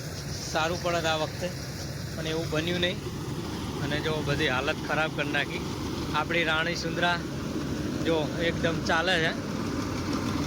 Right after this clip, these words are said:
અને આપણા ગનાજી ફોરમેન ડ્રાઈવરો કોઈ લાયા નથી,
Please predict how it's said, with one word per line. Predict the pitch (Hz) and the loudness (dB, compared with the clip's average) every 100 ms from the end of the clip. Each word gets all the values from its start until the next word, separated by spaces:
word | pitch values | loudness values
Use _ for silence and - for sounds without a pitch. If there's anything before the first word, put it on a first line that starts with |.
| - - - | 0 0 2
અને | 170 | 2
આપણા | 165 170 175 | 2 2 2
ગનાજી | 165 170 185 185 180 | 2 4 2 2 2
ફોરમેન | 175 175 185 | 0 2 2
ડ્રાઈવરો | 156 156 165 175 180 | 4 4 4 4 4
કોઈ | 190 180 | 4 4
લાયા | 170 185 190 | 6 4 4
નથી, | 190 175 | 2 2